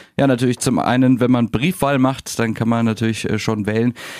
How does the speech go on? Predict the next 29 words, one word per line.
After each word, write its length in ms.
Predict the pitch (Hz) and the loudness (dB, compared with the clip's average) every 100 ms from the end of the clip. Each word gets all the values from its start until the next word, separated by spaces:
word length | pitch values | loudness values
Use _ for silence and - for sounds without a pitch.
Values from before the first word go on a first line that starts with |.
| - - | -18 -12
beziehungsweise 540 | - 110 120 113 110 107 | -8 -2 -2 0 0 0
seine 340 | 113 113 113 | 0 2 2
Stimmen 320 | 104 139 139 | 0 0 2
schon 160 | 127 127 | 2 0
ankreuzen. 640 | - 160 131 139 151 - | 0 0 0 -2 -2 0
Es 160 | 120 - | 0 0
können 160 | 160 | 0
aber 200 | 156 147 | 0 0
auch 160 | 104 143 | -2 -2
schon 260 | - 143 135 | 0 0 0
alle 360 | - 131 135 | 0 0 0
unter 400 | - 139 139 123 | 0 0 0 -2
achtzehnjährigen, 840 | 160 185 - 180 147 131 120 113 120 | -4 -4 0 2 2 2 0 -2 -2
zum 140 | 113 | 0
Beispiel 400 | 110 120 - 120 | 0 -2 -2 -2
in 120 | 98 | 0
Stadt 280 | 113 - 120 | -2 -2 -2
und 120 | - | -2
Landkreis 600 | 113 110 117 - 117 113 | -2 -2 -4 -4 -4 -4
Coburg, 360 | - 160 156 127 | -2 0 0 0
ihre 200 | 113 113 | 0 -2
Stimme 260 | - 127 123 | -2 0 0
abgeben. 380 | - 123 123 | 0 -2 0
Das 160 | 110 110 | -2 -2
geht 200 | 113 113 | -4 -2
noch 180 | 120 - | -4 -4
bis 300 | - 113 - | -6 -6 -2
diesen 400 | 113 113 113 107 | 0 2 0 -2
Freitag. 840 | - 104 107 147 190 135 135 143 | -4 -4 -2 -2 -2 0 -2 -4